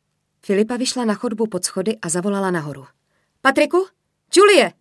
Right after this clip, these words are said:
Slečna Blacklocková by s vámi ráda mluvila." Patrik se běhl ze schodů a vešel do pokoje. "Neodcházej, Filipo,"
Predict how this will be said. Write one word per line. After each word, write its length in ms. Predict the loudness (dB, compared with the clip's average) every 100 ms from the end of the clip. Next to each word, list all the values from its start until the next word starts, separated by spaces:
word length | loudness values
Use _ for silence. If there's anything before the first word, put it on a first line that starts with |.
| _ _ _ _
Slečna 440 | -2 0 2 0
Blacklocková 540 | 2 2 2 2 4 4
by 100 | 4
s 60 |
vámi 240 | 6 6 8
ráda 280 | 6 6 4
mluvila." 380 | 4 2 0 -8 _ _ _ _ _ _ _ _ _
Patrik 320 | -10 -8 -6 -4
se 120 | -2
běhl 220 | -2 -4
ze 120 | -4
schodů 400 | -4 -6 -8 -8
a 40 | -8
vešel 280 | -6 -6
do 100 | -8
pokoje. 320 | -10 -14 -18 -20 _ _ _ _ _ _ _ _ -6
"Neodcházej, 680 | -4 -4 -6 -6 -6 -6 -10
Filipo," 360 | -12 -16 -16